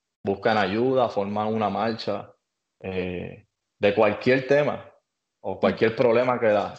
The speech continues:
que las personas estén pasando, ya sea el racismo, ya sea, eh,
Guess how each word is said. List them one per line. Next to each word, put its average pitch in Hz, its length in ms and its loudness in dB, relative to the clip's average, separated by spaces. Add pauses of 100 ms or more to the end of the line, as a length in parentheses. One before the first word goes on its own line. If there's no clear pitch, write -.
(100)
que 104 120 -2
las 92 100 -4
personas 101 420 -2
estén 110 220 -4
pasando, 110 400 -2
ya 98 140 -6
sea 104 320 2
el 101 80 0
racismo, 110 960 -4 (520)
ya 90 200 -2
sea, 95 760 0 (520)
eh, - 920 -10